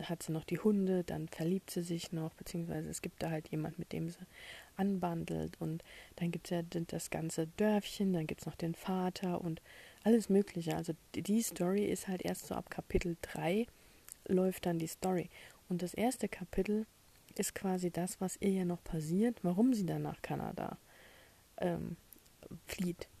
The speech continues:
Klar, also sie flieht ja nicht in dem Sinn, weil sie verfolgt wird, sondern, ähm,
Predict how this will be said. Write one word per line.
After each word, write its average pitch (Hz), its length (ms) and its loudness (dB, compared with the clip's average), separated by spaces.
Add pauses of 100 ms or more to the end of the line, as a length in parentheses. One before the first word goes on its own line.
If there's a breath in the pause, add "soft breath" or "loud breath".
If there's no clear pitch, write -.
Klar, - 340 -4
also 147 240 -2 (120)
sie 165 180 -6
flieht 196 420 -2
ja 202 100 4
nicht 190 160 4
in 175 100 2
dem 175 160 0
Sinn, 170 160 -2
weil 160 140 -2
sie 165 80 -6
verfolgt - 500 -2
wird, 185 180 -4 (640 loud breath)
sondern, 170 580 -2
ähm, 156 360 -4